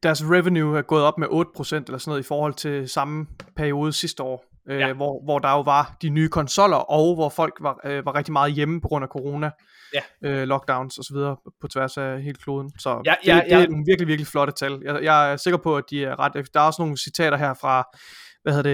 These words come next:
Speaker 1: det, s-, hvad hedder det, Nadella, øh, hvad hedder det, Microsoft C E O,
Speaker 2: Ja.
Speaker 1: hvor han fortæller om de her, at de, øh, har udgivet spil til rave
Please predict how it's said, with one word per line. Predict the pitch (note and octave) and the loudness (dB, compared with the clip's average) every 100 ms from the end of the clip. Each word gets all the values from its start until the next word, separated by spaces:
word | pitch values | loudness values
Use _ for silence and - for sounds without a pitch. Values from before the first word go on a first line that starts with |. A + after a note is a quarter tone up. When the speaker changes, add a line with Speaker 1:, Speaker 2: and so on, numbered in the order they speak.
| C#3 | 0
Speaker 1:
det, | C3 | -2
s-, | - - D3 | -6 -12 -8
hvad | C#3+ | -6
hedder | C#3+ | -4
det, | C#3 - - - | -6 -10 -12 -6
Nadella, | B2+ E3 F#3 F3+ - _ D3 | 2 4 4 2 -4 _ -8
øh, | C#3 B2+ B2+ | -6 -6 -6
hvad | C3+ | -6
hedder | |
det, | C3 C3 | -6 -4
Microsoft | C#3 C#3+ C#3+ - | -4 -2 -8 -8
C | - - | -10 -4
E | |
O, | D3 | -2
Speaker 2:
Ja. | C3+ C#3+ | 0 -2
Speaker 1:
hvor | C#3+ C#3 | -4 -10
han | |
fortæller | C3 - D#3+ C#3 | -8 -2 -2 -2
om | C3+ | -4
de | C#3 | -4
her, | C#3+ C3 - _ - - | 0 0 -2 _ -20 -12
at | D3 | -10
de, | D3+ D3 | -4 -2
øh, | C#3 C#3 B2 | 0 -2 -4
har | C#3 - | -6 -2
udgivet | E3 E3 E3 D3 C#3 | -2 0 2 0 -2
spil | - D#3 D3+ | -2 -2 -2
til | - D3+ C#3 C3+ | -2 -2 0 -2
rave | C3+ E3 F#3 | 2 4 4